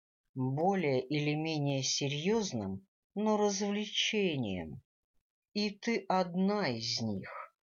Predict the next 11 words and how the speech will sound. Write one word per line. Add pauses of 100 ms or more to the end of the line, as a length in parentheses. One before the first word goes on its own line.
(200)
хоть
относится
он
к
тебе
бережнее,
чем
к
другим». (1000)
«К
другим?